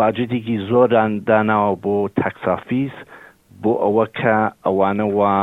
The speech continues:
ئاوتستاندینگ لاجمنتیان هەیە، یا ئەوە کە ئاوتستاندینگ سوپرانوێشن پەیمنت یا تاکسیان هەیە، ئۆدیت بکردن، ئەوەسە کە خەڵکەکە ئەبێ ئەگەر کەسێک ئەزانێ شتی ئاوتستاندینگ هەیە یا نەیکردووە،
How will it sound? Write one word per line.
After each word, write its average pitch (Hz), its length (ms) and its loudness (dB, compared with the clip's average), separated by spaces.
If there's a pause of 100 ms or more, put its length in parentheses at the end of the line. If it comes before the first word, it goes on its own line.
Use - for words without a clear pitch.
(160)
ئاوتستاندینگ 92 680 -4 (240)
لاجمنتیان 98 680 -2 (120)
هەیە، 95 340 0 (220)
یا 92 80 2 (100)
ئەوە 90 240 -4
کە - 160 0
ئاوتستاندینگ 87 540 -6 (160)
سوپرانوێشن 90 640 -6 (100)
پەیمنت 92 380 -6 (120)
یا 92 80 2 (260)
تاکسیان 101 500 -6
هەیە، 104 240 -2 (840)
ئۆدیت 98 420 -2
بکردن، 104 540 -4
ئەوەسە 95 360 -4
کە 98 80 -4 (100)
خەڵکەکە 90 560 -4
ئەبێ 87 260 -2 (140)
ئەگەر 104 240 -4 (100)
کەسێک 101 420 -2
ئەزانێ 95 440 -4 (540)
شتی 98 260 -4
ئاوتستاندینگ 90 680 -6
هەیە 82 220 -2
یا 87 60 -2 (100)
نەیکردووە، 98 460 -6